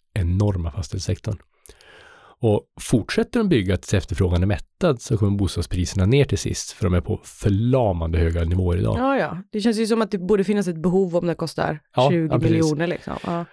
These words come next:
Speaker 1: Men detta blir i sin tur helt automatiskt en privatekonomisk katastrof för stora delar av Kinas medelklass. Alltså att de då tar ju lån för att köpa
Speaker 2: Ja, ja, och så
Speaker 1: ett,
Speaker 2: går
Speaker 1: ett, ett, ett
Speaker 2: priserna
Speaker 1: radhus
Speaker 2: ner.
Speaker 1: på trettio miljoner
Speaker 2: Ja.
Speaker 1: i Mölndal och sen visar att det, det kostar fem, liksom.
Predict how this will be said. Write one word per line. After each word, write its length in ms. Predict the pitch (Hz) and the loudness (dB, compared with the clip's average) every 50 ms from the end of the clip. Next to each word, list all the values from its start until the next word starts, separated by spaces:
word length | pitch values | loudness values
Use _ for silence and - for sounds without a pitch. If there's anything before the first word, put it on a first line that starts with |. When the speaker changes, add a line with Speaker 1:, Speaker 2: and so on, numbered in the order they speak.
| - _ | -6 _
Speaker 1:
Men 240 | - 127 120 123 185 - | 2 2 2 2 0 -2
detta 320 | 135 131 104 - - 165 | 0 0 0 0 0 0
blir 100 | 196 208 143 | 2 2 2
i 60 | 113 | 2
sin 340 | - - - 185 214 170 139 | 2 0 0 2 2 2 2
tur 260 | - 107 95 95 - - - - - | 2 2 2 2 0 -4 -8 -6 0
helt 320 | - 156 131 113 107 - 113 | 2 2 2 2 0 0 0
automatiskt 720 | 104 - - 113 143 180 175 - - - - 92 - - | 0 2 2 2 2 4 2 2 0 -2 -4 -6 -4 -2
en 120 | 98 95 | -2 0
privatekonomisk 920 | - 95 101 92 90 - - - - - 95 95 92 90 90 87 - - - _ _ - | 2 2 4 4 2 2 0 -2 -2 0 0 0 2 0 0 -2 -4 -6 -12 _ _ -2
katastrof 760 | - 220 - - - - - - - - 160 160 123 90 - - | -2 -2 0 0 -2 -4 -4 -4 -2 0 2 2 2 0 -2 -4
för 160 | - - - | -6 -6 -6
stora 320 | - - - 95 87 85 | -4 -2 0 0 2 2
delar 220 | 85 87 87 90 90 | 0 0 -2 -2 -4
av 60 | 85 | -6
Kinas 380 | - - 104 98 87 82 - | -6 -8 -6 -6 -6 -6 -6
medelklass. 640 | - 101 95 98 98 - - 104 - - - - - _ _ _ _ _ _ _ _ _ _ _ _ _ _ _ _ _ 254 226 | -4 -4 -2 -2 -2 0 -2 -2 0 -2 -4 -6 -8 _ _ _ _ _ _ _ _ _ _ _ _ _ _ _ _ _ -8 -6
Alltså 160 | 131 - 107 | -4 -2 -2
att 60 | 98 | 0
de 160 | - 101 95 95 | 0 2 2 2
då 100 | 98 90 | 2 2
tar 120 | - 104 | 2 2
ju 60 | 107 | 2
lån 320 | 110 113 107 101 92 87 78 | 2 2 2 2 0 0 0
för 120 | - 90 | -2 -2
att 100 | 78 - | -2 -2
köpa 400 | - 87 78 - - 95 90 73 - _ _ _ _ _ _ _ _ _ _ _ _ _ _ _ _ _ _ _ _ _ _ _ _ - | -2 -4 -2 0 0 0 0 0 -2 _ _ _ _ _ _ _ _ _ _ _ _ _ _ _ _ _ _ _ _ _ _ _ _ -2
Speaker 2:
Ja, 220 | 180 196 202 202 | 0 2 4 4
ja, 200 | 196 185 - - - | 4 4 4 4 4
och 60 | - | 4
så 60 | 127 | 4
Speaker 1:
ett, 60 | 113 | 4
Speaker 2:
går 80 | 190 196 | 4 4
Speaker 1:
ett, 100 | - - | 4 4
ett, 100 | 202 - | 4 4
ett 80 | 190 180 | 4 4
Speaker 2:
priserna 240 | 151 - 180 185 | 4 4 4 4
Speaker 1:
radhus 180 | 190 196 196 196 | 4 4 4 4
Speaker 2:
ner. 120 | 180 156 113 | 4 4 2
Speaker 1:
på 80 | 110 | 2
trettio 340 | 92 - - 101 92 - 98 | 0 0 0 0 0 0 2
miljoner 280 | 95 92 90 90 95 92 | 2 4 4 4 4 4
Speaker 2:
Ja. 60 | 90 | 4
Speaker 1:
i 40 | 92 | 4
Mölndal 280 | 90 87 87 87 85 | 4 2 2 2 2
och 100 | 90 85 | 0 0
sen 180 | - - 90 90 | 2 2 2 2
visar 240 | 90 87 - - 90 | 2 0 0 -2 -2
att 60 | - | -2
det, 140 | - 90 90 | -2 -2 -2
det 100 | - 92 | -2 -4
kostar 260 | - 87 - - - | -4 -4 -4 -4 -2
fem, 320 | - 95 90 87 82 82 | 0 0 0 0 0 -2
liksom. 240 | 87 95 - - - | -2 -4 -6 -8 -10